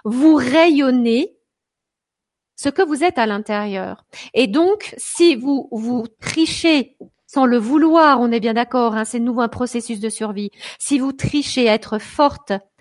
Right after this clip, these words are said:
courageuse, et que vous avez, vous n'avez pas eu d'autre choix que de vous débrouiller toute seule, fi-, et que stabi-, et, et que vous êtes stable au niveau financier, vous êtes la proie idéale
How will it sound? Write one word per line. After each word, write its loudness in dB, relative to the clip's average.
courageuse, 0
et -2
que -4
vous -2
avez, 0
vous 0
n'avez 4
pas 4
eu 2
d'autre -2
choix 0
que -6
de -8
vous -6
débrouiller -2
toute -12
seule, 2
fi-, -4
et -2
que 0
stabi-, -2
et, 2
et 0
que -8
vous -2
êtes 0
stable 0
au 0
niveau -2
financier, -4
vous 2
êtes 0
la 2
proie 0
idéale -2